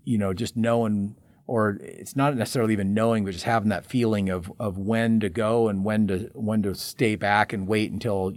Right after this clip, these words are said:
you have a, you know, a better chance. Um,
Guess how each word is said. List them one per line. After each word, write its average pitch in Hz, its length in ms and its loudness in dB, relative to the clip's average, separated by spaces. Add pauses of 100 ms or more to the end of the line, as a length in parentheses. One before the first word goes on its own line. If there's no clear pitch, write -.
you 104 160 -4
have 101 160 0
a, 92 220 -4 (240)
you 113 100 0
know, 95 80 -2
a 90 40 -4
better 98 320 0
chance. 95 600 -4 (520)
Um, 95 500 -4